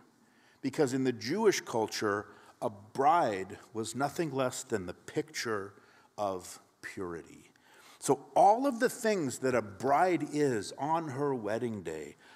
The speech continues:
understand that this city will be. It'll be refreshing and beautiful and exciting, and all of that will simply radiate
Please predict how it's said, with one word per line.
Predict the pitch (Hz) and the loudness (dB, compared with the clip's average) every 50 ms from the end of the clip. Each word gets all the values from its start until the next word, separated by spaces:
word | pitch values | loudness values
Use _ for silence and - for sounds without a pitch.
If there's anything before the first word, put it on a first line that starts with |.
| - - - | -10 -2 0
understand | 143 147 165 156 - - 160 147 139 127 | 0 2 2 0 0 0 0 0 2 0
that | 120 104 104 104 | 0 -4 -2 0
this | 151 165 160 - | 0 0 2 0
city | - - 160 156 139 120 110 | 0 2 2 2 2 2 0
will | 107 117 110 104 98 | 2 2 2 2 0
be. | 90 - 104 95 82 78 80 82 80 | -2 -6 -8 -8 -8 -10 -12 -14 -14
It'll | 87 85 - | -12 -12 -10
be | 101 110 110 | -8 -6 -4
refreshing | 98 104 98 - - - - 147 - - - - 120 101 90 92 107 | -2 -4 -4 -4 -6 -8 -6 -4 -4 -4 -4 -4 -6 -8 -8 -10 -10
and | - 98 101 98 90 - - - - - - 113 | -8 -8 -8 -8 -8 -14 -18 -20 -20 -20 -14 -4
beautiful | 107 120 139 147 151 143 - - 107 95 95 101 - | 2 6 6 6 6 4 -2 -2 0 0 0 0 -2
and | 104 107 107 101 95 - - | -2 -2 -2 -4 -6 -10 -10
exciting, | - 101 - - - - - - 135 135 156 147 127 113 98 90 90 85 - - - - - | -12 -10 -8 -8 -8 -6 -4 -2 -2 -2 -2 -2 -2 -4 -6 -6 -10 -14 -16 -20 -18 -8 -4
and | 127 123 117 - - - | -2 -2 -2 -2 -2 2
all | 127 139 160 180 208 208 180 | 4 6 8 8 8 6 6
of | 147 131 113 104 | 4 4 0 0
that | 101 110 104 95 92 92 98 104 - - - - 139 | 0 2 4 4 4 2 0 -4 -8 -16 -16 -10 -8
will | 113 110 | -8 -8
simply | - - - - 143 135 131 131 120 117 110 98 92 92 98 101 107 | -6 -8 -6 -4 -4 -4 -4 -4 -4 -4 -4 -6 -10 -16 -18 -6 2
radiate | 117 135 147 165 175 160 147 131 113 101 95 95 95 95 - - | 4 4 4 4 2 0 0 0 0 0 0 0 -2 -4 -8 -14